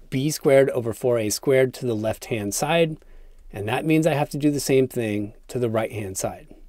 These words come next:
Now, if you're comfortable showing all those steps without expanding the squared binomial into two terms, that's fine. I was just trying to make it a little easier to see. What we have on the left-hand side now is x plus b over two A all squared.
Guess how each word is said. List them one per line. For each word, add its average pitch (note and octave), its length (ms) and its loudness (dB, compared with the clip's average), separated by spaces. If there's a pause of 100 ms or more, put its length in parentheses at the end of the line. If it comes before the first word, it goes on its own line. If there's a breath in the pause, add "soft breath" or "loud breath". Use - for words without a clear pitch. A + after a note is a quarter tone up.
(160)
Now, D#3+ 100 4
if D3 80 2
you're D3+ 80 2
comfortable G3+ 460 4
showing D3+ 400 6
all C3 120 8
those C3+ 220 4
steps D3 380 2
without C3 440 2
expanding C3+ 600 4
the B2+ 80 2
squared C3+ 260 4
binomial B2 520 4
into A2+ 340 -6
two A2+ 260 -6
terms, C#3+ 600 0
that's - 260 -6
fine. C#3+ 340 0
I A2 140 -10
was A2 180 -6
just - 160 -10
trying A#2 180 -2
to A#2 60 -2
make A2+ 180 -2
it A2 80 2
a A2 40 -4
little A#2+ 320 0
easier A#2 300 -2
to F#2 60 -6
see. G3+ 380 0 (220)
What C3 140 0
we B2 100 2
have D#3+ 280 2
on E3 100 6
the D3 60 4
left-hand D3+ 380 4
side D#3 220 4
now F3 180 0
is A#2 200 -2
x - 260 -4
plus C#3 220 2
b C3+ 200 2
over C3 140 2
two B2+ 240 2
A A#2 160 0
all G#2 260 -6
squared. E3+ 500 -2